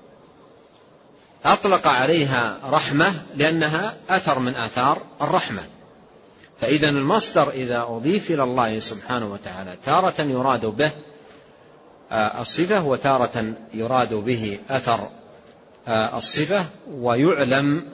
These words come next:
ذلكم بتأمل السياق وتدبره. ونكتفي بهذا القدر، سائلين الله الكريم أن يوفقنا جميعاً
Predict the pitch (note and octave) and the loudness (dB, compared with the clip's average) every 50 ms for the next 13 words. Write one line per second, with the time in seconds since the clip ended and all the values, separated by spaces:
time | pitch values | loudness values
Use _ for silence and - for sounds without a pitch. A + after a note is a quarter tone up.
0 | - - - - - B2+ A2 A#2 C3 C#3+ D3+ D#3 F3 E3+ E3+ - F#3+ F#3+ E3+ C#3+ | -20 -20 -20 -16 -16 -10 -4 -2 0 0 0 0 0 -2 -2 -4 -4 -4 -2 -2
1 | B2+ C3 C3+ C#3+ D3 - - - - C3 B2+ C3+ C3 B2+ A#2+ A#2+ B2 C3 C#3 D#3+ | 0 0 0 0 -2 -6 -12 -10 -8 -4 -2 0 0 0 2 2 2 2 2 0
2 | D#3+ - - - - - - - - - - - - - - - - - A#2+ A2 | -4 -6 -18 -20 -20 -20 -20 -20 -20 -20 -20 -20 -20 -20 -20 -20 -10 -8 -4 -2
3 | - - - A#2 A2+ A#2 A#2+ B2 B2+ A#2+ - A#2 G#2+ - - G#2+ G2+ G2+ F2+ D#2+ | -2 -2 0 0 0 2 2 0 -2 -2 -2 -4 -4 -2 -4 -4 -4 -6 -6 -6
4 | G2 F#2+ F#2 F#2 F2+ D#2+ F2 E2 D#2+ - - - - - - - - - A2 A2 | -10 -8 -8 -10 -10 -12 -14 -14 -16 -18 -20 -20 -20 -20 -20 -20 -12 -2 0 2
5 | G#2+ G#2+ G#2+ G#2+ - A2+ B2 B2 - - - G#2+ - G#2 G2 F#2+ F#2 G2 G2 A2+ | 2 2 0 0 -2 -2 -4 -4 -4 -2 -4 -4 -2 -2 -4 -2 -2 -2 0 0
6 | A2+ G#2+ F#2+ G#2 G#2 G#2 G#2+ - - - - - - - - - - - - - | 0 0 0 0 -2 -2 -4 -8 -14 -20 -20 -20 -20 -20 -20 -20 -20 -20 -20 -20
7 | - - - - - - - A#2 G2+ G2+ - A#2 A#2 A#2 C3+ D3 D#3 F3 - - | -20 -20 -20 -20 -20 -10 -4 -4 -4 0 2 0 2 4 4 2 2 0 -4 -10
8 | - - - - - - - - - - - - - A#2+ A#2 A2 A2+ A#2 A#2+ A#2 | -16 -18 -18 -20 -20 -20 -16 -12 -10 -4 -2 0 2 2 2 2 2 2 2 2
9 | A2+ G#2+ G#2 G#2 G#2+ G#2 G2 G2+ F#2+ - - G2+ G2 G#2+ A2+ B2 C3+ C#3+ D#3 - | 2 2 0 0 0 0 0 -2 -4 -2 -2 0 2 2 4 4 4 2 2 -2
10 | - C3+ A#2 A2 G#2 G2 - - A#2+ A2+ - G#2+ G#2 G2+ F#2+ F#2+ G#2+ G#2 A2+ A#2+ | -4 -2 0 0 -2 -2 -2 -2 -2 0 0 0 -2 -2 -2 -2 0 2 4 4
11 | B2 A#2 F#2+ G#2 G#2+ G#2 F#2+ F#2 | 4 2 2 0 -2 -2 -2 -6